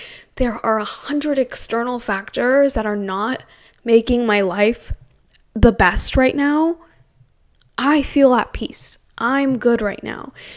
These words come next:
And it's the best experience ever. So if, if you haven't tried it ever, or you just keep knocking it, just try it, okay? Give it a month. Try it out consistently for a month, and then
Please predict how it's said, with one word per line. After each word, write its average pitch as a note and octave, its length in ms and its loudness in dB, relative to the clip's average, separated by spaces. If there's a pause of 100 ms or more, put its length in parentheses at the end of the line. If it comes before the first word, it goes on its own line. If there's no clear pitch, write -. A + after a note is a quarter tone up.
(800)
And C#4 120 -6
it's D4+ 180 -2
the D4 100 2
best B3+ 380 0
experience A#3+ 560 -4
ever. A#3+ 300 -4
So A3+ 260 -4
if, A3+ 200 -6 (160)
if G#3+ 200 -14
you G#3+ 140 -10
haven't C#4+ 340 -6
tried B3 280 0
it A#3+ 120 2
ever, A3+ 480 0
or G3 260 -6
you G3 200 -8
just G3 240 -10
keep - 200 -12
knocking G3+ 680 -6
it, A#3+ 300 -4
just - 380 -14 (240)
try - 280 -2
it, - 260 -4 (160)
okay? A3 460 -2 (760)
Give A#3+ 200 4
it - 300 4 (140)
a G#3+ 60 -4
month. - 520 -8 (380)
Try A#3 280 4
it C4+ 140 10
out G3 240 4
consistently G#3+ 640 -4
for G#3+ 180 -4
a G3+ 60 0
month, F#3+ 420 -4 (800)
and G#3 220 -6
then G3 440 -6